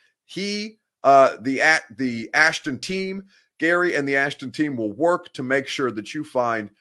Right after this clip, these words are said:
the best place for your budget and for your family's needs.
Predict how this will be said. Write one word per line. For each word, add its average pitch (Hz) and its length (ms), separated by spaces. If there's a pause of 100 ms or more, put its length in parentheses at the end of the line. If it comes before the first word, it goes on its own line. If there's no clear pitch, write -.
(240)
the 127 100
best 156 640 (340)
place 104 540 (160)
for 117 260
your 110 560 (220)
budget 147 440
and 160 300
for 120 440
your 107 100
family's 107 480
needs. - 320